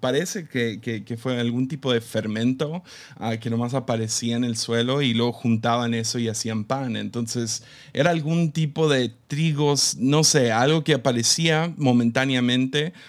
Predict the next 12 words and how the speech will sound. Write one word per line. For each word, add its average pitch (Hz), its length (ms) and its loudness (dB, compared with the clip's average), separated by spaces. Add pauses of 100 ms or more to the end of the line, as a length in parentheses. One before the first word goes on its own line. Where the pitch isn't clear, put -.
(160)
lo 127 140 4
recolectaban, 127 1000 -2 (180)
horneaban 120 560 0
su 117 180 -6
pan 120 440 -2 (300)
y 120 160 2
luego, 110 720 0
ah, 107 340 -4
y 131 120 -2
si 131 180 2
lo 117 160 4
recolectaban, 120 960 0